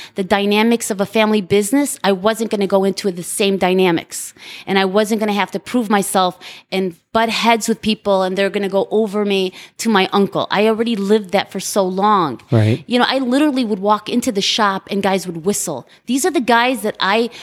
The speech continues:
Speaker 1: were signing their checks on. And so I
Speaker 2: Boy, has
Speaker 1: was
Speaker 2: the culture changed.
Speaker 1: <laughs> Yeah.
Speaker 2: Yes,
Speaker 1: Oh,
Speaker 2: it, it
Speaker 1: absolutely.
Speaker 2: certainly has.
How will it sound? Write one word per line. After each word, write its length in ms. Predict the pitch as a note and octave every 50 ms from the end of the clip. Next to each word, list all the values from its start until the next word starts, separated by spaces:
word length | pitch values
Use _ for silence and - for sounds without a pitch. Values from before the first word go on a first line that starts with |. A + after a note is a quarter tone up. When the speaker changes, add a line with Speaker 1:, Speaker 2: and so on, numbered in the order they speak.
| - - -
Speaker 1:
were 120 | G#3 G#3+
signing 520 | - - - A3+ A#3 A#3+ B3 B3+ B3 A#3
their 140 | F#3+ G#3 F#3+
checks 520 | E3+ - - - A#3 A3 A3 - - - -
on. 320 | F3 E3 D3+ B2 - - _ _ _ _ - - - - -
And 180 | - A3 A3 G#3+
so 500 | - - B3+ A#3 A3+ A3 A3 G#3+ G#3+ - - - _ _ -
I 80 | - - - B2
Speaker 2:
Boy, 100 | B2 C3
has 100 | C3 -
Speaker 1:
was 100 | C3 -
Speaker 2:
the 40 | -
culture 320 | - B2+ B2+ - - C#3+ A#2
changed. 500 | - - C#3+ C3 C3 C3 - A2 - - F4+ - - -
Speaker 1:
<laughs> 220 | - - - - -
Yeah. 440 | - - G3 G3+ G#3+ A3 A#3 A#3 A3+
Speaker 2:
Yes, 240 | G#3 G#3 G#2 - G3
Speaker 1:
Oh, 80 | G3+ -
Speaker 2:
it, 40 | -
it 40 | -
Speaker 1:
absolutely. 400 | F#3+ G3 - A#2+ A2 G2 G2 A2
Speaker 2:
certainly 300 | - C3 - F3 C#3+ A2
has. 160 | A#2 C3 B2